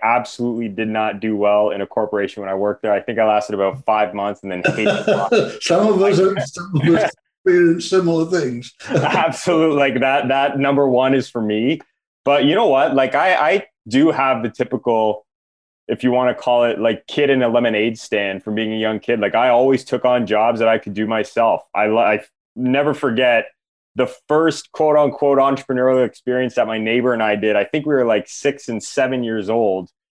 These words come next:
Speaker 1: We figured, you know what, like, what, what's something that people would be interested in? It started with that whole lemonade stand side. And then my friend said to me, he goes, "Matt, like, nobody's walking by. We should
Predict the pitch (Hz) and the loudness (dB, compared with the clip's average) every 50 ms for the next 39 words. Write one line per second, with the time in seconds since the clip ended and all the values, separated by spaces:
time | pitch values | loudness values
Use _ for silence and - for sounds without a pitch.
0 | _ _ _ _ _ _ - 131 - - - 147 131 139 131 143 156 156 143 143 | _ _ _ _ _ _ -14 -14 -6 -4 -2 0 2 2 2 2 2 2 2 2
1 | 143 - 139 135 120 - - 139 151 - - - 147 165 190 - - 247 247 - | 2 2 2 0 0 -2 -2 0 0 0 0 0 0 -2 0 0 -2 -4 -4 -2
2 | 269 233 196 135 - - - 156 - 160 156 147 127 127 131 101 123 123 - - | -2 -2 -2 -2 -4 -6 -8 -6 -2 0 0 2 2 0 0 0 -2 -6 -8 -8
3 | 120 - - 120 107 104 101 98 98 98 - _ _ _ _ _ _ - 127 - | -10 -8 -6 -6 -4 -4 -4 -6 -8 -12 -16 _ _ _ _ _ _ -4 -4 -4
4 | - - - - 156 165 175 185 180 156 151 156 143 147 - 139 131 127 127 - | -4 -6 -2 0 0 2 2 2 0 0 0 0 0 0 0 0 0 0 0 0
5 | 135 135 135 135 131 127 127 123 120 113 117 117 110 - - - 120 113 113 113 | 0 0 2 2 2 2 0 0 -2 -2 -4 -4 -6 -10 -8 -6 -4 -2 -2 -2
6 | 113 110 - 120 113 113 113 113 113 113 113 113 113 113 117 113 110 - - 131 | -4 -4 -2 0 0 2 2 0 -2 -2 -4 -4 -4 -2 -2 -4 -2 -2 -2 -2
7 | 131 127 - - 127 123 - - 127 120 117 117 104 123 147 143 123 - 101 101 | -2 -2 -2 -2 -4 -4 -4 -6 -6 -4 -4 -4 -2 -2 -4 -4 -4 -4 -6 -6
8 | 95 120 139 165 180 233 226 165 147 165 - 156 156 - 139 120 107 113 123 123 | -4 -2 -2 0 0 0 0 0 0 0 0 0 -2 -4 -6 -2 0 0 2 2
9 | 113 107 107 104 - - 107 | 0 0 -2 -6 -8 -12 -14